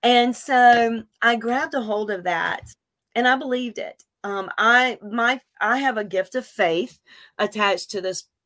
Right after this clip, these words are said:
prophetic anointing that the Lord has given me. And my, it's grown, um, over the years.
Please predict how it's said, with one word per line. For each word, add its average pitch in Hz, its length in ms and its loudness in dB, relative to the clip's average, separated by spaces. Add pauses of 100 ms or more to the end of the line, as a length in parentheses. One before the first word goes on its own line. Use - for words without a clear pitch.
prophetic 190 440 -8
anointing 190 480 -6
that 175 120 -8
the 185 100 -12
Lord 175 180 -10
has - 140 -14
given 202 300 -6
me. 175 300 -10
And 196 360 -4
my, 214 200 2
it's 214 200 -6
grown, 208 600 -4 (400)
um, 196 380 0
over 202 180 0
the 190 120 -6
years. 180 440 -6